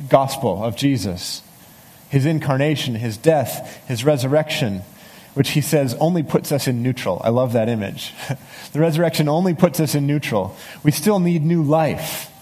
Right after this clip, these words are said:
And that's when Pentecost comes, and, and, and it's, it's like the gas in the motor of the church. And the fifth movement in this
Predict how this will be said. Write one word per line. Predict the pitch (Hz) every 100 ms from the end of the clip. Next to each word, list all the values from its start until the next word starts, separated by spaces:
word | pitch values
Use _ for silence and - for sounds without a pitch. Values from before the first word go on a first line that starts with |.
| - - - - - - - - - -
And | 120
that's | 127 131
when | 127
Pentecost | 110 127 123 123 - -
comes, | 117 107 101
and, | 98 98
and, | 107 101 101 -
and | 101 95 95 - - -
it's, | - - -
it's | 107
like | 107 95
the | -
gas | 92 95 90 101 - -
in | 123 101
the | 90
motor | 101 110 95 90 104
of | - 101
the |
church. | - - 85 - - - - - - - - - - - - - - - - - - -
And | 170
the | 180
fifth | - - 254 - -
movement | 190 190 202 190 196 185
in | 180
this | 180 160 -